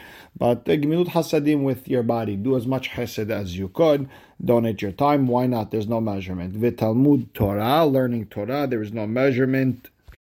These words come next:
And going on that Re'ayon part, that's what we're discussing in this Masechet. Amar Rabbi Yochanan, Kisvurin anu lomar, hare'ayon en lo shi'ur lemala.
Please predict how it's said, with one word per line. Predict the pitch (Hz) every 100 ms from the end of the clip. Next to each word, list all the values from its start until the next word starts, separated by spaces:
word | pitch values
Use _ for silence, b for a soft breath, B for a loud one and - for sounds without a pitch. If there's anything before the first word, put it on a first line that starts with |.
| _ -
And | 139 139
going | 135 151 160
on | 156 135 131
that | 127 120
Re'ayon | 120 120 117 127 151 135 127 113 -
part, | 104 107 113
that's | 110 -
what | 101
we're | 107
discussing | 101 - 104 107
in | 104
this | 98 101
Masechet. | 95 - 98 147 135
Amar | 123 147
Rabbi | 147 151
Yochanan, | - 151 170 143
Kisvurin | 131 117 139 160 170
anu | 151 156
lomar, | 143 151 175 151 147 127
hare'ayon | 123 131 123 135 160 147
en | 143
lo | 143
shi'ur | 131 - 135 151 175 139 143 -
lemala. | 123 123 127 160 175 127 87